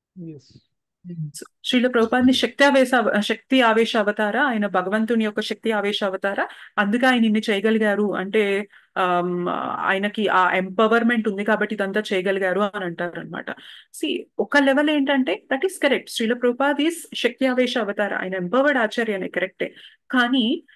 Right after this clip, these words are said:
Speaker 2: శ్రీల ప్రభుపాద్ Empowered ఆచార్య అని అనుకోవడం వల్ల మనకి ఏదైనా learning వస్తుందా? లేదా Srila Prabhupada యాక్చువల్ గా తన life లో ఏం చేశారు? Hardly two to three hours మాత్రమే ఆయన నిద్రపోయేవారు.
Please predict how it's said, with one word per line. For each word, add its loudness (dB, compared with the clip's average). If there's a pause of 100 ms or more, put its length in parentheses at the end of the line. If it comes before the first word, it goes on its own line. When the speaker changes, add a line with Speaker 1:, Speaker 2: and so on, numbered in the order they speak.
(120)
Speaker 2:
శ్రీల 2
ప్రభుపాద్ 0 (1500)
Empowered 6
ఆచార్య 2
అని 2
అనుకోవడం 2
వల్ల 0 (160)
మనకి 4
ఏదైనా 6
learning 0
వస్తుందా? -4 (280)
లేదా 6
Srila 2
Prabhupada 0
యాక్చువల్ 0
గా 6
తన 4
life 2
లో 4
ఏం 2
చేశారు? -4 (340)
Hardly 0 (120)
two 2
to 2 (160)
three 2
hours 0 (100)
మాత్రమే 0
ఆయన 0
నిద్రపోయేవారు. -4